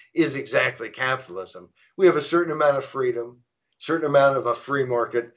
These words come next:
certain amount not a free market, and certain amount of it is, is mercantilism in sort of the same way, less so, but sort of the same way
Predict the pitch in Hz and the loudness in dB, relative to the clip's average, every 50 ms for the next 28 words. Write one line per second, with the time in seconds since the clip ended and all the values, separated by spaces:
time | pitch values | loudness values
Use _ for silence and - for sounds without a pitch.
0 | _ _ _ - - - 220 247 220 196 190 202 202 - - 190 185 220 254 240 | _ _ _ -6 0 0 0 2 2 2 2 2 2 0 0 0 0 2 2 2
1 | 180 127 - - 98 87 87 85 - - - - _ - 65 - _ _ _ _ | 0 -2 -4 -12 -14 -14 -14 -12 -14 -14 -14 -16 _ -20 -20 -20 _ _ _ _
2 | _ _ _ - 143 135 131 127 - - - 190 214 247 240 214 165 139 131 120 | _ _ _ -4 -4 -4 -2 -4 -6 -4 -2 0 -2 -2 0 -2 -2 0 2 2
3 | 117 117 120 120 120 123 135 147 - - _ _ _ _ _ _ _ _ _ - | 2 4 4 4 4 2 0 -2 -4 -10 _ _ _ _ _ _ _ _ _ -2
4 | 156 139 131 123 - - - _ - 156 147 131 117 - 123 135 180 208 208 - | 0 0 0 -2 -4 -10 -12 _ -4 0 0 0 0 2 4 4 4 4 4 0
5 | 190 143 - - 127 120 113 117 110 104 - 113 107 107 110 _ _ _ _ _ | -2 -2 -2 -2 -2 0 0 0 -2 -2 -2 -4 -6 -6 -8 _ _ _ _ _
6 | _ _ _ _ _ _ _ _ _ - - 160 160 160 156 160 - - - - | _ _ _ _ _ _ _ _ _ -4 -2 0 0 0 -2 -2 -4 -4 -4 -2
7 | - - - - - 127 120 - - - 147 156 165 147 127 135 135 127 123 - | 0 0 0 2 2 0 0 -2 0 0 2 2 2 0 0 -4 -4 -4 -4 -4
8 | - - 143 135 127 127 131 127 123 123 120 117 113 113 107 98 92 92 90 107 | -2 2 2 4 4 4 2 0 0 0 0 0 0 0 0 -2 -2 -2 -4 -6
9 | 139 - - _ _ _ _ _ _ _ _ - 127 131 156 175 165 170 - - | -8 -10 -14 _ _ _ _ _ _ _ _ -4 2 4 6 6 6 4 0 -4
10 | - 120 87 78 90 117 147 165 - - 196 - - - - 220 254 285 302 269 | -2 -2 -2 -2 -4 -8 -10 -8 -2 -2 -2 -2 -2 -8 -6 -6 -4 -4 -4 -4
11 | 202 160 131 - - 135 120 120 123 123 123 127 131 135 143 139 | -4 -4 -4 -4 -4 -4 -4 -4 -2 0 0 2 2 2 2 0